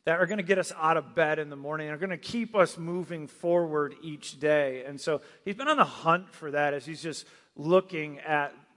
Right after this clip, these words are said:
life. He's been looking at what does life look like apart from God? Is there anything found in life under the sun that truly satisfies?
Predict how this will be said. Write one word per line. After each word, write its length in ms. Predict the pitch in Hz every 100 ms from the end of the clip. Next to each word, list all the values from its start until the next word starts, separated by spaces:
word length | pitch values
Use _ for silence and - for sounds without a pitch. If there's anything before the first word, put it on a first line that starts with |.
| -
life. 460 | 139 147 127 107 -
He's 140 | 160
been 300 | 135 160 143
looking 320 | 156 170 175 160
at 180 | 151
what 100 | 147
does 160 | 180 139
life 300 | 151 160 156
look 160 | 160 -
like 200 | 165 -
apart 400 | 135 - 151 -
from 140 | 147
God? 280 | 147 190 185 - - -
Is 120 | 156
there 160 | 165 165
anything 480 | 175 208 208 208 190
found 560 | - - 170 170 170 160
in 120 | 160
life 300 | 156 156 - 160
under 260 | 170 170
the 120 | 156
sun 560 | 147 - 185 165 143 160 - -
that 260 | 170 - -
truly 540 | - 233 220 165 143
satisfies? 760 | 135 - 180 175 135 - 107